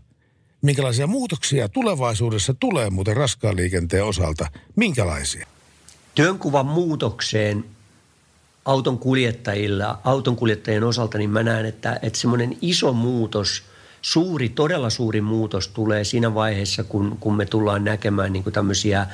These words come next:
Speaker 2: täysautomaattisia, itseajavia ajoneuvoja.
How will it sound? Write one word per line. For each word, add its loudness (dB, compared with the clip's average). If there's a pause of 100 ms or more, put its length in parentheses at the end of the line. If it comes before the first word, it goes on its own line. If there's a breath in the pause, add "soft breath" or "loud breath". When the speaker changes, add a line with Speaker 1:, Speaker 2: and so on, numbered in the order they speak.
(240 loud breath)
Speaker 2:
täysautomaattisia, 2
itseajavia 0
ajoneuvoja. 0